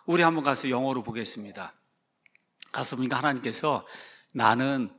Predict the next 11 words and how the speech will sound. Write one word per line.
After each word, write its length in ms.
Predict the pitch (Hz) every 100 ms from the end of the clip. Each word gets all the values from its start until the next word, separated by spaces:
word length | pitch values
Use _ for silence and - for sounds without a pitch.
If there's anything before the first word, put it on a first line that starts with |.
| _ _ _ -
예, 80 | 107
스스로 480 | - 170 156 143 135
존재하는 560 | 120 110 110 107 107 104
자다." 560 | 98 107 104 107 107
이렇게 260 | 110 120 143
이제 160 | 127
이야기하는 520 | 127 120 110 113 123 113
거예요. 580 | 110 101 117 202 254 - - - - -
이게 220 | 139 131 196
원래대로 640 | 127 123 156 156 156 156
이야기하면 840 | 139 127 117 113 110 139 143 90